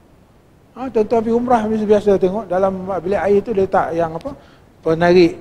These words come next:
air tu. Ha, tugas kita masuk bilik air lah, tarik benda tu pula.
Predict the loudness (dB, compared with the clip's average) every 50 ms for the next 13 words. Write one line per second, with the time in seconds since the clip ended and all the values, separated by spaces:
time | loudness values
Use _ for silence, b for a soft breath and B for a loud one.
0 | -16 -20 -20 -14 -4 0 2 2 2 2 0 -2 -4 -8 -10 -14 -20 -20 -20 -20
1 | _ _ _ _ _ _ -14 -12 -12 -12 -12 -14 -20 _ _ _ -6 0 2 4
2 | 2 2 2 -2 -2 0 0 0 0 0 -2 0 0 0 0 2 2 4 4 4
3 | 2 2 -2 B B B B 0 2 4 4 2 2 2 2 2 4 4 2 2
4 | 0 -2 -4 -6 -6 -8